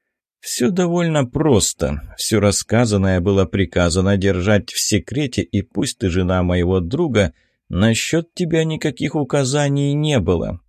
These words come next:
облегченно выдохнул правитель Аркакиса, откидываясь на спинку кресла. «Теперь разговор пройдет куда легче. Да и, говоря откровенно, разговор проходил без моего личного присутствия, но я знаю все его содержание».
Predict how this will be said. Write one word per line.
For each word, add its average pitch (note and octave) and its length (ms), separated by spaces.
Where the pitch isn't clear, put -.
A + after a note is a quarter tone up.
облегченно G2 760
выдохнул F#2+ 640
правитель F#2+ 540
Аркакиса, C3+ 720
откидываясь C3+ 840
на A2 100
спинку G#2+ 520
кресла. F#2 600
«Теперь C3+ 600
разговор G#2 760
пройдет G#2+ 800
куда A2 340
легче. A2 760
Да - 220
и, - 160
говоря G#2 400
откровенно, G2+ 720
разговор A#2+ 580
проходил C#3 580
без A#2 340
моего B2 320
личного A#2+ 480
присутствия, A#2 960
но A#2 260
я D#3 240
знаю A#2 460
все A2+ 220
его G2+ 220
содержание». G#2 920